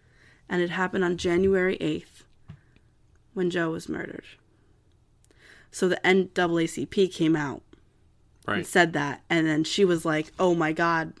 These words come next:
Speaker 1: we need to get a good defense attorney."
Speaker 2: Hmm.
Speaker 1: Because now you got the weight of the N double A C P coming down on you. When Darrow came in, he tried to place,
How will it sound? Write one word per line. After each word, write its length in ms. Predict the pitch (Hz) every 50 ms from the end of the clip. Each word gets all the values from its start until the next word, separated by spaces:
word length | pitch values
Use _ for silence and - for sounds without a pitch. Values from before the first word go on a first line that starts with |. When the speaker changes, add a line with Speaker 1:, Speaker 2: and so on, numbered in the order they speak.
| -
Speaker 1:
we 200 | - 185 180 185 185
need 220 | 185 175 170 170
to 380 | - - 170 165 165 160 151 - - -
get 180 | - 175 165 160
a 140 | 156 156 - _ -
good 320 | - 175 165 156 160 - -
defense 400 | - 170 - 165 165 170 - -
attorney." 380 | - - - - - - - - - - - - - - - - - - _ - -
Speaker 2:
Hmm. 140 | - 131 120 - - - - - - - - _ _ _ - - - - - - - - - -
Speaker 1:
Because 240 | - - - 226 202
now 120 | 214 196
you 100 | 190 190
got 160 | 185 180 170 135
the 80 | 185
weight 180 | 180 190 180 170
of 60 | -
the 60 | 175
N 120 | 170 170 170
double 220 | 170 160 160 165
A 80 | 160 156
C 200 | 156 - 151 151
P 180 | - 185 165
coming 300 | 160 - 170 156 160 165
down 240 | 165 - - - -
on 140 | - - -
you. 200 | - - - - - _ _ - - _ - _ _ _ _ _ _ _ - - _ _
When 520 | - 208 202 202 190 190 190 190 185 180
Darrow 640 | - - 175 185 220 254 240 214 190 180 180 208 226 247 247
came 320 | - - 185 185 214 233 220
in, 280 | 196 185 180 185 208 - _ _ _ _ _ _ _ _ _ - - - - - - _
he 260 | - - - 233 269
tried 380 | - - - 277 262 262 254 -
to 140 | - 285
place, 720 | 269 - - - 214 190 175 175 180 - - - - -